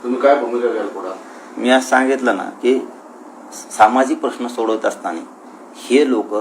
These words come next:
Speaker 2: राजकीय याच्यात घुसले का अशीच विल्हेवाट लागते. मी आज शब्द नाही वापरत हो. ज्या दिवशी, अ, हे प्रकरण घडलंय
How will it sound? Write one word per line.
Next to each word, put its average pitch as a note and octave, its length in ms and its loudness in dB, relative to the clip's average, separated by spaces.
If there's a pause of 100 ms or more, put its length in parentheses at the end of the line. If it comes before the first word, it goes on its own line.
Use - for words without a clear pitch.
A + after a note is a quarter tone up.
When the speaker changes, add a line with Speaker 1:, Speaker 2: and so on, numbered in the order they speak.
(380)
Speaker 2:
राजकीय A2+ 420 2
याच्यात A#2 200 -4
घुसले F#2 280 -6
का A2 120 0
अशीच - 280 -4
विल्हेवाट G2+ 360 2
लागते. F#2+ 300 -4
मी F#2+ 120 -6
आज F#2 240 0 (100)
शब्द G#2 200 -2
नाही G2 180 2
वापरत F2 320 -4
हो. F2+ 60 -2 (520)
ज्या A2 100 2
दिवशी, A2 540 0
अ, G2+ 40 0
हे G2 380 2
प्रकरण G#2+ 480 -2
घडलंय G2+ 360 2